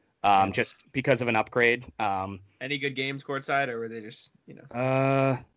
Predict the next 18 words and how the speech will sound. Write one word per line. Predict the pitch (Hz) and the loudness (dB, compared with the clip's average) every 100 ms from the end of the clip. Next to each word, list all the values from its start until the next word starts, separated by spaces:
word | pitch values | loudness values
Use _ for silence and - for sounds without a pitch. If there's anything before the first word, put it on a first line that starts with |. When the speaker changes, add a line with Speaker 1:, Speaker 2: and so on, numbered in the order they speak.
| _ _ _ - | _ _ _ -12
Speaker 1:
the, | 127 147 143 143 139 _ _ _ _ _ _ - - - - | 0 2 2 0 -4 _ _ _ _ _ _ -12 -12 -10 0
I | 165 | 4
don't | 220 | 6
know | |
if | 202 190 | 6 4
it, | - | 4
I | 147 | 6
don't | 214 | 6
remember | 147 123 135 139 | 4 2 2 0
if | 139 | 0
it | |
was | 117 113 | -4 -2
a | |
good | 123 117 | -4 -2
game | 117 113 | -2 0
or | |
not, | 123 120 131 _ - | 2 2 0 _ 2
but | 113 | 2